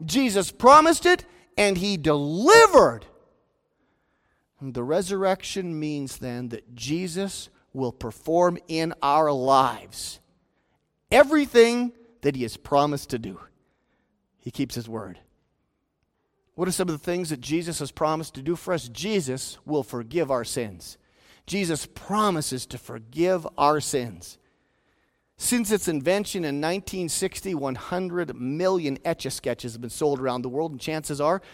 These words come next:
that if you don't currently have one, you had one in your household, an Etch-a-Sketch.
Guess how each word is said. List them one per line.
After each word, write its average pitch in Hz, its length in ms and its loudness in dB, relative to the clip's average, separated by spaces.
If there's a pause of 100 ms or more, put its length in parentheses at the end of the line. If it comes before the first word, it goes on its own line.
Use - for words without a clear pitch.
(200)
that 139 120 2
if 135 140 -4
you 143 60 -2
don't 165 340 0
currently 175 420 -4
have 180 220 2
one, 202 160 2
you 190 140 -2
had 180 260 6
one 139 380 -4 (100)
in 160 180 0
your 165 120 -2
household, 175 420 -2
an 147 100 -6
Etch-a-Sketch. - 640 -8